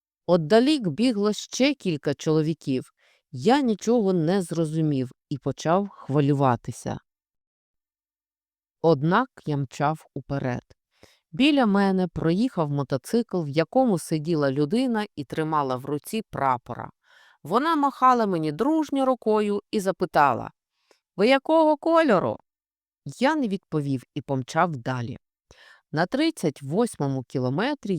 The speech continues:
я побачив, що людина, яка бігла за Чендешем, випередила його і наздоганяє мене.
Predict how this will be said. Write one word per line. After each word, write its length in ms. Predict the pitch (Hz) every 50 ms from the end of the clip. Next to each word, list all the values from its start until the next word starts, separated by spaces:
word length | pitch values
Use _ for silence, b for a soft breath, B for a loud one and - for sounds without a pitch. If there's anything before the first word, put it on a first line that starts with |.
| 143
я 140 | - 220 247
побачив, 580 | - - 175 143 156 185 220 233 - - 143 135
що 220 | - - - 156
людина, 420 | 151 175 175 170 233 226 190 165 151
яка 260 | 147 147 - 165 156
бігла 420 | 143 151 175 165 139 127 123 127
за 140 | 123 131 131
Чендешем, 720 | - - - 262 294 294 277 247 247 - - 226 226 220 196 b b b b b b b
випередила 760 | b 123 120 139 233 285 - - 247 240 240 208 226 220 220 214
його 380 | 202 214 196 170 180 185 190 - _ -
і 140 | - 208 247
наздоганяє 800 | 240 214 185 147 139 151 135 139 139 131 139 151 156 151 147 143
мене. 400 | 139 135 135 135 131 123 117 113